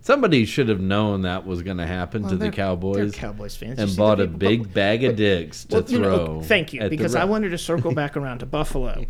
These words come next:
Speaker 1: Yeah.
Speaker 2: How
Speaker 1: Excuse
Speaker 2: did,
Speaker 1: me.
Speaker 2: how did a human being, like, they basically frisk me to get into the dome.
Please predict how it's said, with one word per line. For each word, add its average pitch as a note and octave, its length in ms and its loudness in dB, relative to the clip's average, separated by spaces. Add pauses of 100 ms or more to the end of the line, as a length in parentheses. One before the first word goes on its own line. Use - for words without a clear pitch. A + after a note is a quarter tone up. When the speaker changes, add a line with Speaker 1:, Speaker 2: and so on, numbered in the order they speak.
(220)
Speaker 1:
Yeah. G#2 100 -6
Speaker 2:
How F#2+ 120 -12 (680)
Speaker 1:
Excuse - 440 4
Speaker 2:
did, D4 160 2 (140)
Speaker 1:
me. - 80 -10
Speaker 2:
how G#3+ 220 2
did B3+ 180 0
a A#3 60 0
human G#3+ 560 -2
being, F#3 340 -2
like, E3+ 300 -2 (360)
they F#3 280 2
basically G#3+ 580 0
frisk - 720 -2
me D3 420 -2 (180)
to D3+ 100 -4
get D3+ 160 2
into C#3 200 -2
the C3 100 -8
dome. C#3+ 460 -4